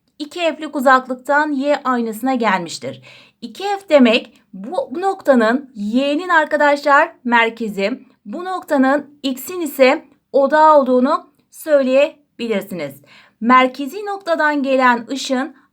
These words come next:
aynaya çarptıktan sonra kendi üzerinden arkadaşlar geriye doğru dönmek isteyecektir.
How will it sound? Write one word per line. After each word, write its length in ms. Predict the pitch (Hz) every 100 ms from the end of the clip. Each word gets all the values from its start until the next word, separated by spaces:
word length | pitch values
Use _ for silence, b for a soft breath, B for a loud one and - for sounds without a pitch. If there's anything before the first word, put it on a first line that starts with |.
| 220
aynaya 500 | 233 247 254 349 370
çarptıktan 720 | 330 294 302 294 - 330 330
sonra 340 | 330 277 254
kendi 340 | 254 262 277 294
üzerinden 400 | 269 269 254 247
arkadaşlar 760 | 247 247 247 233 247 269 294 b b -
geriye 520 | 185 247 262 294 294
doğru 360 | 254 240 233 208
dönmek 540 | 262 247 247 285 - _ _ _ -
isteyecektir. 760 | 214 - 202 190 170 160 123